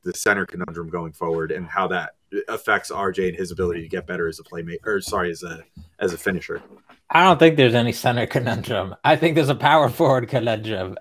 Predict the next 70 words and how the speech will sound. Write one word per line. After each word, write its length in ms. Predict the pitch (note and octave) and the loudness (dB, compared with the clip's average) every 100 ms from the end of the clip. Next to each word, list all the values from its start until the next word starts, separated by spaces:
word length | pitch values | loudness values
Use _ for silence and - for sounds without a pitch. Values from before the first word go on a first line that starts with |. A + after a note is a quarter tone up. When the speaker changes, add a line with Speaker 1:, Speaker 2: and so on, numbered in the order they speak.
| - | 0
Speaker 2:
I 140 | A#2 | 2
don't 220 | C3+ C#3 | 4 2
think, 380 | D3 D3+ C3 - _ _ _ _ _ | 2 2 2 -8 _ _ _ _ _
I, 400 | C#3 D3+ D3 D#3 - | 0 2 0 -2 0
I, 80 | C#3+ | 0
I 20 | |
think 460 | C#3 F#3+ F#3+ - _ _ _ _ _ _ _ - | 2 2 2 0 _ _ _ _ _ _ _ -4
one, 380 | C3+ F3+ G#3+ | 2 2 2
one 220 | D3+ F3 F#3+ | 2 2 4
thing 200 | G3+ F#3 | 2 4
that, 200 | D3 A#2 | 4 2
like, 180 | A2+ | -2
irrationally 1080 | A2 A2+ A2 A2+ B2 C3+ B2+ B2 B2 A#2+ B2 _ - | 0 2 4 4 2 -2 0 4 4 2 -2 _ -4
gets 260 | B2 A2+ | -2 -2
me 160 | B2+ A#2 | -4 -6
furious 580 | - A#2 G#2+ A#2+ A#2+ - | -4 -4 -2 0 -2 -4
on 160 | A#2 | -6
Twitter 540 | G#2 A2+ G#2+ B2 C#3+ - _ _ _ | -6 -6 0 0 0 -4 _ _ _
is 180 | - B2 | -8 -4
when 160 | B2+ A#2+ | -2 0
people 240 | C#3 C#3 | 0 0
are 60 | B2 | 0
like, 200 | B2+ C#3+ | -2 -4
"Oh, 260 | F#3 F#3+ F3+ | -4 0 2
we 100 | E3 | 2
need 180 | F3+ | 4
a 80 | F3+ | 2
sh-," 160 | A#2+ - | 0 0
not 200 | D3 D3 | 2 4
saying 200 | E3+ D3 | 4 4
you're, 140 | C3 | 4
like, 260 | A#2+ A2+ F#2 | 4 2 2
pushing 340 | B2 G#2 B2 | -2 -2 -2
this 180 | A#2 A2+ | -2 -4
agenda 340 | G#2 A2 G#2+ | -4 -4 -2
right 180 | G#2 A2 | -2 -2
now, 180 | A2 A2+ | -2 -4
but, 100 | A2 | -2
like, 160 | A#2 C3 | -2 4
"Oh, 220 | D#3+ F3+ | 6 6
w-, 200 | C#3 B2 | 4 2
w-, 320 | C#3 B2+ D3+ | 2 4 4
how 160 | C#3 D3+ | 4 4
could 140 | E3+ | 6
we 80 | E3 | 6
do 200 | D3 D3+ | 8 8
anything 340 | D#3 E3 C3 | 8 6 4
without 220 | B2+ C3+ C3 | 0 0 0
a 40 | |
stretch 280 | - C#3 C3 | 2 0 2
five?" 280 | D#3 C3+ G#2+ | 2 2 0
Bro, 220 | A2 C3+ | 2 4
like, 180 | C#3+ C3+ | 4 4
most 360 | C3 C3 D3+ D3+ | 4 6 4 4
of 80 | C#3 | 2
the 80 | |
teams 240 | C#3+ C#3 B2+ | 4 4 4
in 80 | B2 | 2
the 80 | |
N 140 | B2 A#2+ | 2 2
B 100 | A#2 | 2
A 100 | A2+ | 2
don't 240 | A2 A2+ | 0 0
have 140 | A2 G#2 | -2 -2
a 60 | |
real 220 | G#2 G#2 | -2 -2
stretch 320 | G2 - G2 - | -4 -6 -8 -2
five. 220 | G2 F#2+ | -2 -2
There's, 140 | G#2+ | 0
like, 180 | B2 A#2+ | 0 0